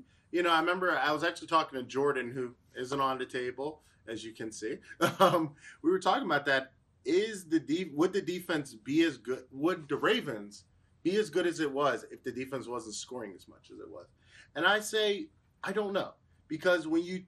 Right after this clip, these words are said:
when you talk about a defense scoring, that's a momentum shift. So you already have a beaten, uh, distraught team on defense now where Lamar Jackson can run all over you. So,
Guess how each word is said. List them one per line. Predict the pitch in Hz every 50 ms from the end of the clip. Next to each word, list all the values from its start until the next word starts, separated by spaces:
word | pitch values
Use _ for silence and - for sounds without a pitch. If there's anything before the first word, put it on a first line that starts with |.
| _ _ _
when | - 160 170
you | 185 175
talk | - 196 202 220 -
about | 208 208 196 165
a | 156
defense | 143 156 156 - 165 156 135 -
scoring, | - - - - 156 156 143 117 110 104 - _ _ _ _ _ _ _ _ - -
that's | - - -
a | 208
momentum | 185 156 139 135 135 143 135 - -
shift. | - - - 87 - - _ _ _ _ _ _ _ _ _ _ _ _ _ _ _ _ _ -
So | - 147 143
you | 139 139 147
already | 160 170 180 175
have | 175 165 147
a | 143 131
beaten, | 135 - 147 170 165 147 156 151 147 131 - - _ _ _ _ _ _ _ _ _ _ _ -
uh, | 120 120 113 113 113 107 - - - _
distraught | - 120 - - - 156 160 170 160 - -
team | - - 170 175 165 156 143
on | 135 127 120
defense | 120 135 151 147 - 143 123 117 113 117
now | 123 123 123 127 127
where | 127 120 123 123 120
Lamar | 120 120 123 131 131
Jackson | 123 127 139 151 - 127 117
can | - 123 113
run | 123 127 127
all | 120 117 139
over | 156 135 165
you. | 151
So, | 147 - 196 196 190 190